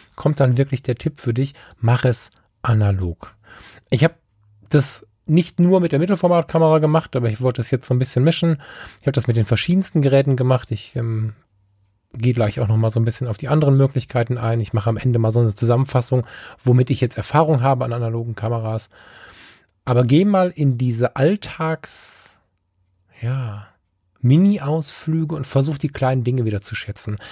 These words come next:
Fotografier mal wieder die Blume, wenn du Bock auf die Blume hast oder die Kaffeetasse, das, äh, hübsche Gesicht deiner Freundin,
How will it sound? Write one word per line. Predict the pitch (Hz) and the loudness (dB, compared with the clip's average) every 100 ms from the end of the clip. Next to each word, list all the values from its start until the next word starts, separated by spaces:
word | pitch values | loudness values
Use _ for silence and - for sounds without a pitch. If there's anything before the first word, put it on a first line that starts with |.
| - | -10
Fotografier | - 226 185 170 214 | -4 0 0 0 2
mal | 185 | 2
wieder | 147 151 | 4 2
die | 135 | 2
Blume, | 156 185 | 2 2
wenn | 143 | 2
du | 139 | 2
Bock | 127 156 | -2 -4
auf | 139 | -2
die | 135 | -2
Blume | 113 165 190 123 | 0 2 2 2
hast | 139 | 0
oder | 143 | -2
die | 127 | -2
Kaffeetasse, | 123 147 - 143 - - 113 - - - | -2 -2 -2 -4 -6 -4 -6 -6 -16 -4
das, | - 123 | -2 0
äh, | 147 127 | 2 4
hübsche | 156 - 143 | 4 2 2
Gesicht | 143 147 | 0 0
deiner | 139 123 | 0 0
Freundin, | - 135 147 156 151 | -2 0 2 2 -2